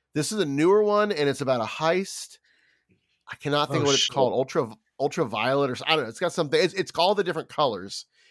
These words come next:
Speaker 1: and you just basically choose the order you watch the episodes in,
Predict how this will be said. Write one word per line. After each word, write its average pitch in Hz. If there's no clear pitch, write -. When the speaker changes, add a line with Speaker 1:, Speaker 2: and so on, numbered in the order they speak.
Speaker 1:
and 143
you 156
just 156
basically 170
choose 185
the 156
order 143
you 127
watch 117
the 98
episodes 101
in, 87